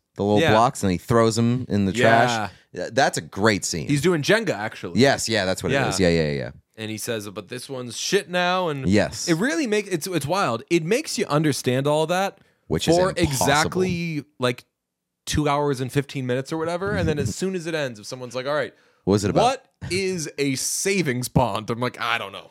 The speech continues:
Speaker 1: <laughs> It is a, like, that's the reason I didn't see the movie. I was like, "I'm not gonna be able to understand any of this shit." But,
Speaker 2: It's
Speaker 1: like, the way that they explain it in that one scene that I've seen,
Speaker 2: Doesn't
Speaker 1: I
Speaker 2: matter.
Speaker 1: was following
Speaker 2: I mean,
Speaker 1: a little bit.
Speaker 2: it's v-, extremely, uh,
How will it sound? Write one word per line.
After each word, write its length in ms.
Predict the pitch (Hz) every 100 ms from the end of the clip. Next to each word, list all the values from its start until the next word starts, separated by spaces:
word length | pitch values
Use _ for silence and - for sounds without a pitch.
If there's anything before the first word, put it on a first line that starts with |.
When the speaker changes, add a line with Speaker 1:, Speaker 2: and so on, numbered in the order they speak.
| -
Speaker 1:
<laughs> 840 | 123 208 214 370 - - - - - - - _ - 247 185
It 120 | 170
is 200 | 247 247 165
a, 220 | 131 - - -
like, 140 | 143
that's 200 | 175 -
the 60 | 165
reason 220 | 147 135
I 60 | 117
didn't 160 | 120
see 100 | -
the 80 | 98
movie. 280 | 95 107 85
I 40 |
was 140 | 90 87
like, 80 |
"I'm 140 | 78 110
not 80 | 82
gonna 120 | 71
be 60 |
able 120 | 71 78
to 40 |
understand 540 | 80 80 78 90 80 85
any 160 | 120
of 80 | 71
this 160 | 71 -
shit." 340 | 87 80 - -
But, 120 | 95
Speaker 2:
It's 60 |
Speaker 1:
like, 200 | 95 98
the 100 | -
way 160 | 101 113
that 140 | 104
they 100 | 110
explain 380 | 98 - 101 98
it 60 | 87
in 100 | 90
that 180 | 87 76
one 180 | 85
scene 220 | - 95 85
that 100 | 78
I've 120 | 76
seen, 460 | 165 165 85 90 - _ _ _ _ _
Speaker 2:
Doesn't 200 | 165 160
Speaker 1:
I 40 | 180
Speaker 2:
matter. 140 | 95
Speaker 1:
was 140 | 101 -
following 560 | 127 226 147 165 - _ _ 160
Speaker 2:
I 80 | 170
mean, 180 | 185
Speaker 1:
a 60 | 95
little 180 | 117 170
bit. 320 | 113 - - _ _
Speaker 2:
it's 240 | 165 165 -
v-, 220 | 131 127
extremely, 920 | 135 131 - 151 143 143 143 135 131 120
uh, 520 | 110 107 101 98